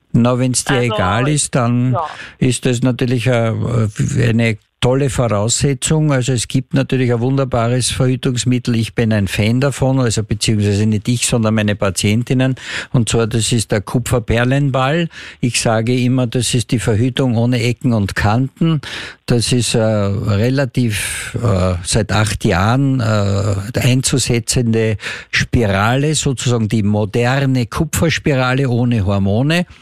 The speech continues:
Speaker 1: und hält fünf Jahre. Und wenn, äh, die Gebärmutter geeignet ist dafür, das, sprich die Gebärmutterhöhle, na dann ist es natürlich eine wunderbare Alternative, um hormonfrei und lange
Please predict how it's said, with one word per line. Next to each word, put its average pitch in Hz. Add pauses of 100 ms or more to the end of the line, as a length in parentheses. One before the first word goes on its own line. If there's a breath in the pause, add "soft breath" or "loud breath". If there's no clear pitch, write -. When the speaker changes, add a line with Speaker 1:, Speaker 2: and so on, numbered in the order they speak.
(220 loud breath)
Speaker 1:
und 123
hält 123
fünf 117
Jahre. 120
Und 117
wenn, 117 (560 loud breath)
äh, 104 (100)
die 113
Gebärmutter 110
geeignet 110
ist 147
dafür, 131
das, 113
sprich 113
die 110
Gebärmutterhöhle, 107 (360 loud breath)
na 123
dann 107
ist -
es 123
natürlich 127
eine 117
wunderbare 113
Alternative, 110
um 113
hormonfrei 117
und 107
lange 127